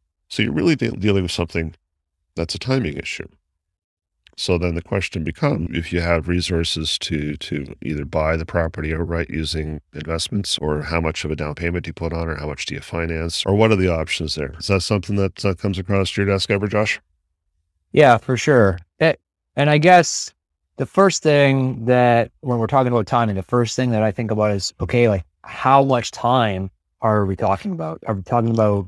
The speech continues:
Speaker 2: six months, or are we talking about six years? Because, uh, just to challenge one thing that you said, Colin, I, I think if you're talking about years, then I think it does change the financial circumstances almost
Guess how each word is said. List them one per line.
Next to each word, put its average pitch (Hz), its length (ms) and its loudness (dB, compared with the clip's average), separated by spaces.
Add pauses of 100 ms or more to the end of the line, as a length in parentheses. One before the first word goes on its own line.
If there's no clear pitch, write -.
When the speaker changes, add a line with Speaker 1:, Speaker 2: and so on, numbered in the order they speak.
Speaker 2:
six - 340 -2
months, 151 540 2
or 135 100 4
are 127 60 2
we 123 80 -2
talking 139 240 0
about 127 180 0
six - 320 -4
years? 147 400 0 (340)
Because, 120 680 2 (1000)
uh, - 60 -4 (220)
just 147 180 0
to 139 80 0
challenge 151 420 2
one 123 160 2
thing 127 140 0
that 113 140 2
you 104 80 2
said, 120 220 0
Colin, 120 220 2
I, 107 200 2
I 113 80 0
think 131 400 0 (580)
if 135 180 2
you're 120 140 4
talking 165 380 4
about 117 400 2
years, 117 800 2 (460)
then 131 160 0
I 120 100 4
think 135 220 0
it 110 280 0
does 135 360 6
change 120 340 0
the 113 100 -2
financial 107 540 -2
circumstances 101 960 -4
almost 110 500 0